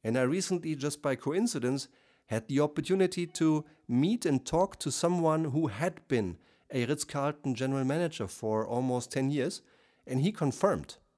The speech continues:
that this is the principle the company uses. And I asked now, "And, and how much do you really spend on average?" He said, "Stefan, it's less than twenty dollars." So this, this assumed risk of senior managers that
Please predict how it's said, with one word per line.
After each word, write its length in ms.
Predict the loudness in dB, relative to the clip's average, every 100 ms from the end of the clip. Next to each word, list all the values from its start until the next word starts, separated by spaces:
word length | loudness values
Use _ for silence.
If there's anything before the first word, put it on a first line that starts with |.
| _ _ _ -10
that 140 | -4
this 180 | -2 0
is 180 | 0 0
the 340 | 0 2 2 2
principle 480 | -2 -2 -2 -2
the 100 | -2
company 400 | -2 -4 -2 -2
uses. 360 | -2 -4 -4 -4
And 120 | -2
I 200 | -2 0
asked 180 | 0 2
now, 300 | 2 2 0 -6 -20 -20 _ _
"And, 180 | 0 0
and 180 | 0 2
how 100 | 2
much 220 | 2 0
do 80 | -2
you 180 | 0 0
really 300 | 0 -2 -4
spend 580 | -6 -4 0 0 0 -4 -14 _ _ _ _
on 140 | -4
average?" 500 | -2 -2 -2 -2 -6 -16 _ _
He 140 | -18 -16
said, 220 | -14 -14
"Stefan, 420 | -8 -8 -8 -14 -18 _ -20 -10 -8
it's 180 | -4
less 320 | 0 2 2 0
than 240 | 0 0
twenty 400 | 0 0 0 -2
dollars." 460 | -2 -2 -2 -10 -18 _ _ _ _ -8
So 140 | -2
this, 220 | 0 -2 -4
this 240 | -2 -2 -2
assumed 640 | -2 -2 2 2 4 2 4
risk 340 | 2 2 -2
of 100 | -4
senior 400 | -4 -2 0 2
managers 520 | 2 2 0 -2 -2
that 260 | -2 -4